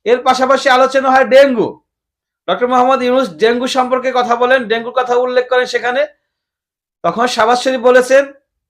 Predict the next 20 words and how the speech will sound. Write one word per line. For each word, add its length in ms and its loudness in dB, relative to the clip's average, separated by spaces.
যে 120 -6
ডেঙ্গু 400 0
প-, 360 4
মোকাবেলায় 640 2
পাকিস্তান 400 -4
অন্যতম। 520 -2
তো 60 -6
ডেঙ্গু 380 -2
মোকাবেলার 520 2
জন্য 420 -4
বাংলাদেশে 680 2
যত 340 -2
প্রয়োজন 460 2
হয় 200 2
সাহায্য, 960 -4
যে 160 -4
পরিমাণ 420 0
সাহায্য 540 0
সহযোগিতা 420 -2
প্রয়োজন, 480 2